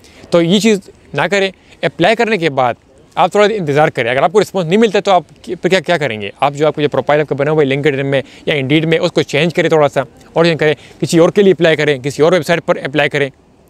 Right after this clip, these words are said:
क्योंकि मैंने link, link दूंगा description में, परेशानी की ज़रूरत नहीं है। उस पर दोबारा apply करें, दोबारा सीवी भेजें, कवर लेटर भी साथ में भेजें, अपने सीवी को और improve करें और साथ में कवर लेटर भी बनाएं। कवर लेटर भी ज़रूरी है, क्योंकि कवर लेटर जो होता है, सीवी जो होती है, वो दोनों ज़रूरी होती है।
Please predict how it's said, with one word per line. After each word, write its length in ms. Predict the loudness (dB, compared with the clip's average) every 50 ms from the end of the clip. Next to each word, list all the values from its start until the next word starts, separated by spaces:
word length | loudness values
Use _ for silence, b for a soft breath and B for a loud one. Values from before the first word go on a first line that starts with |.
| _ -20 _ _ -8
क्योंकि 160 | -4 -2 -2
मैंने 380 | 0 2 0 0 0 -2 -2 0
link, 240 | 0 0 0 2
link 200 | 2 2 2 4
दूंगा 260 | 4 2 2 2 0 -2
description 260 | -2 -6 -8 -8 -6
में, 180 | -6 -6 -6 -8 -12 _ _ _ b b b b b b b
परेशानी 240 | -2 0 0 2 2
की 60 | 2
ज़रूरत 240 | 2 2 2 2 2
नहीं 160 | 0 0 0
है। 140 | 0 0 -2 B B B B B
उस 80 | -2 0
पर 120 | 0 0
दोबारा 300 | 0 0 0 2 2 0
apply 260 | 0 0 -2 -2 -2
करें, 240 | -2 -2 -6 -6 -6 -10 _ -20 -18 -10 -6
दोबारा 260 | -4 0 0 0 0 0
सीवी 260 | -2 -2 -2 -2 0
भेजें, 340 | 0 0 0 0 -2 -4 -4 B B B B B
कवर 140 | 0 0 2
लेटर 180 | 2 2 2 2
भी 80 | 2
साथ 120 | 2 0 0
में 120 | 0 0
भेजें, 220 | 0 0 0 -2
अपने 160 | -4 -4 -4 -2
सीवी 180 | 0 2 2
को 140 | 4 4 2
और 180 | 4 4 2 0
improve 280 | -2 0 0 0 0
करें 260 | 2 2 0 0 0 -4 _ -18 B B B
और 80 | B -2
साथ 120 | 0 0
में 100 | 0 0
कवर 160 | 0 0 0 0
लेटर 120 | 0 0
भी 140 | 0 0 0
बनाएं। 260 | 0 0 -2 -2 -2
कवर 160 | -2 -2 0
लेटर 180 | 0 0 0 0
भी 120 | 0 0
ज़रूरी 300 | 0 2 2 4 4 2
है, 120 | 0 -2 -4 -6 B B B B B B
क्योंकि 240 | 0 2 4 2 2
कवर 200 | 2 2 0 2
लेटर 200 | 2 2 2 2
जो 140 | 2 2 0
होता 200 | 0 0 -2 -4
है, 80 | -4
सीवी 200 | -2 -2 -2 0
जो 80 | 0 0
होती 240 | 0 0 0 0 0
है, 100 | 0 -2 B B B B B
वो 60 | 0
दोनों 560 | 2 4 4 4 4 2 0 -4 -8 -6 0
ज़रूरी 200 | 2 4 4 6
होती 320 | 4 4 2 2 0 -2 -2
है। 140 | -2 -4